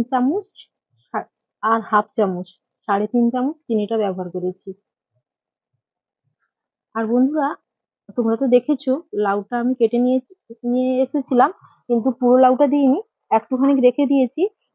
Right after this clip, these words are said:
তবুও আমি লাউর ওজনটা বলে দিচ্ছি তোমাদেরকে। লাউ আছে এক কিলো আটশো গ্রাম, লাউয়ের ওজন আ-, আছে। এবার এর মধ্যে আমি দিয়ে দেব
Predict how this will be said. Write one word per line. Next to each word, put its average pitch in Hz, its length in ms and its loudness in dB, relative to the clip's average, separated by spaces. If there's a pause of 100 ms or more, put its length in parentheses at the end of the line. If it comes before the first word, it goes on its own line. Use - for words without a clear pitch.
(120)
তবুও 247 340 4
আমি 294 240 2
লাউর 220 240 6
ওজনটা 240 440 4
বলে 226 240 4
দিচ্ছি 233 260 -4
তোমাদেরকে। 262 500 0 (360)
লাউ 208 260 4 (140)
আছে 277 240 -2 (220)
এক 202 220 2
কিলো 285 260 2 (140)
আটশো 220 380 2
গ্রাম, 180 240 -6 (480)
লাউয়ের 208 380 6
ওজন 190 280 2
আ-, 180 160 -10 (100)
আছে। 196 280 -6 (4000)
এবার 226 200 2
এর 233 220 0
মধ্যে 233 300 0
আমি 269 160 4
দিয়ে 220 180 2
দেব 277 180 0